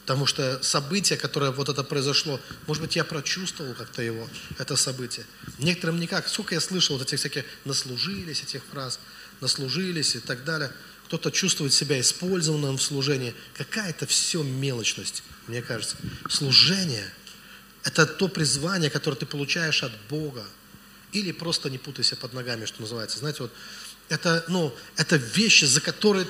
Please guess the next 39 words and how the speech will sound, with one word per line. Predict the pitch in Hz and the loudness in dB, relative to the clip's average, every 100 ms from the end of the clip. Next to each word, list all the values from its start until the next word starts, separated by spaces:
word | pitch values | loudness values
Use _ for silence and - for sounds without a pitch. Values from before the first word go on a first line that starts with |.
| - | 0
никогда | 185 175 156 190 | -2 0 0 0
не | 185 | 0
должно | 175 156 175 | 0 0 0
быть | 160 | 2
стыдно. | - - 160 123 98 - - - - - - | 2 2 -4 -4 -10 -12 -16 -12 -12 -12 -6
Это | 147 160 | -2 2
что-то, | - - 226 165 | 2 2 -2 0
что | - 170 | 0 0
не | 165 | 0
должно, | 170 147 196 220 165 - | 0 0 0 -2 -4 -8
ну, | 170 175 139 - - - - | -2 0 -2 -4 -16 -18 0
э, | 160 156 156 - 156 | 2 2 0 -4 -6
ну, | 165 | -4
не | 156 | 0
с-, | 170 - - - - - - - 165 | 0 -2 -10 -14 -12 -14 -14 -14 -6
иметь | 175 180 185 | 0 2 2
такое | 165 - 180 156 | 0 0 0 0
отношение, | - 156 - 190 170 135 | 0 2 4 4 0 -2
там, | 113 120 120 | -6 -8 -8
а, | 170 151 120 - | -8 -6 -8 -10
п-, | 135 | -12
п-, | 151 | -10
пренебрежительное. | 139 151 151 151 139 160 151 135 117 110 - - - - - - - | -4 -2 0 0 0 -2 -2 -4 -8 -8 -16 -20 -20 -20 -20 -20 -12
Надо | 147 143 151 | -4 0 2
жить | 143 151 | 0 -2
для | 135 | -2
себя, | 127 135 127 156 | 0 0 0 -4
греби | 127 127 131 | -4 -6 -6
для | 135 135 | -4 -4
себя. | - 139 | -2 0
Да | 123 | 0
мы | 175 | 0
были | 175 208 170 | 0 -2 -2
такими | 170 190 165 | -4 -2 0
в | 139 | 0
мире, | 160 151 110 | 0 0 -2
мы | 117 | -4
всё | - 143 | -4 -4
гребли | 135 135 135 | -4 -4 -6